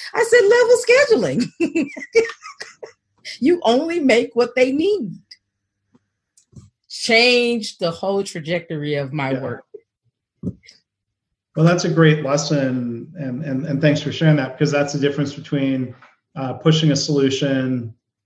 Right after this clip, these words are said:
Speaker 2: and working to find and understand the need.
Speaker 1: Exactly.
Speaker 2: The internal customer, in this case,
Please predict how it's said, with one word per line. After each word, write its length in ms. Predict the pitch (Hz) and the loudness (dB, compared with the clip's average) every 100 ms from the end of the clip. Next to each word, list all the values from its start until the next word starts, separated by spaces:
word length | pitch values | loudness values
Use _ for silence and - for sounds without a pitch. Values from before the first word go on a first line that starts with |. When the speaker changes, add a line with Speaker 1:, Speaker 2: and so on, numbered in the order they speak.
| _ | _
Speaker 2:
and 240 | 151 143 131 | 0 0 2
working 360 | 139 135 131 | 0 0 -2
to 40 | 123 | -2
find 340 | - 131 127 | -6 -6 -4
and 140 | 123 120 | -4 -6
understand 540 | 120 117 - 113 110 | -6 -8 -10 -10 -8
the 40 | 104 | -6
need. 460 | 127 208 165 - _ _ _ _ - | -4 -4 -6 -12 _ _ _ _ -18
Speaker 1:
Exactly. 720 | 143 143 143 139 165 143 156 _ _ _ | -16 -14 -14 -14 -14 -14 -16 _ _ _
Speaker 2:
The 120 | 131 | -2
internal 420 | 147 160 156 135 117 | 2 4 2 0 -4
customer, 520 | 135 131 - 127 123 | -6 -8 -6 -8 -8
in 100 | 117 | -8
this 180 | 117 - | -8 -8
case, 600 | 123 113 107 - - | -8 -8 -8 -12 -16